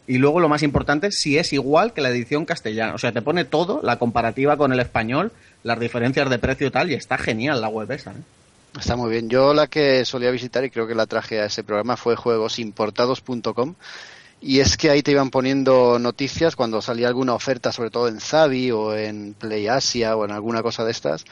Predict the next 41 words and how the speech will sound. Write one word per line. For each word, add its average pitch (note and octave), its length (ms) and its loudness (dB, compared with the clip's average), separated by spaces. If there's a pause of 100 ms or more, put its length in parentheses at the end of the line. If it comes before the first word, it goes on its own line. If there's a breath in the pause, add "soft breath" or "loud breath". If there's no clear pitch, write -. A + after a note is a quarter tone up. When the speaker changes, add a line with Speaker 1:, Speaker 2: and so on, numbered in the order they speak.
(120)
Speaker 1:
Sí, - 160 0
Speaker 2:
Te E3+ 80 4
Speaker 1:
es D#3 40 2
de D#3 60 2
ese - 140 4
Speaker 2:
pon- A2+ 80 2
Speaker 1:
tipo. C#3 340 -2 (160)
Ujú. B2+ 300 -6
Speaker 2:
Ah, A2+ 240 -2
pues A2 180 -4
te, A2+ 200 -4
te A#2 120 -4
ponían A#2 400 0
la B2+ 80 6
oferta, C3+ 480 4
el B2+ 80 4
enlace A2+ 400 0
directamente, A#2 720 -2 (380 loud breath)
y A#2+ 140 -2
bueno, A2+ 260 2
era G#2+ 220 2
casi B2+ 260 -2
una A#2+ 160 0
obligación A#2 420 -2
visitarla A#2+ 440 0
a - 20 2
diario A#2 320 0
porque G2+ 200 -6
te G2+ 220 -6
llegabas G2+ 300 -4
a A#2+ 40 -2
encontrar A2+ 600 0
juegos, A#2+ 480 0 (260)
pero G#2 300 -2 (100)
de G2+ 500 -10
escándalo. G2+ 540 -2
Yo G#2+ 180 -4
he G#2+ 160 -2
llegado A2+ 280 2
a A2 40 0
comprar, A2+ 520 -4